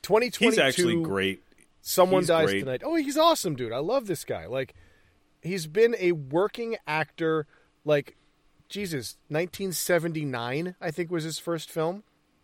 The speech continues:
Speaker 1: Like,
Speaker 2: God.
Speaker 1: it's fucking ridiculous how many movies this guy's been in. Like, a hundred,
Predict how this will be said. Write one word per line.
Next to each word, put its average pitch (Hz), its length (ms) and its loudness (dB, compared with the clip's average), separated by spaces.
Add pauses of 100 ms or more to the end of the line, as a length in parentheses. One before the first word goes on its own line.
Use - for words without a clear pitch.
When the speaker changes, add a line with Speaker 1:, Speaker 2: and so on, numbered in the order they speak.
Speaker 1:
Like, 156 140 -2 (200)
Speaker 2:
God. 139 480 -12
Speaker 1:
it's - 300 -8
fucking 208 520 -4
ridiculous 156 640 -4
how 127 140 -6
many 135 180 -4
movies 131 320 -4
this 117 140 -10
guy's 123 260 -2
been 120 160 -6
in. 113 140 -6
Like, 110 180 -6
a 110 120 -10
hundred, 131 440 -4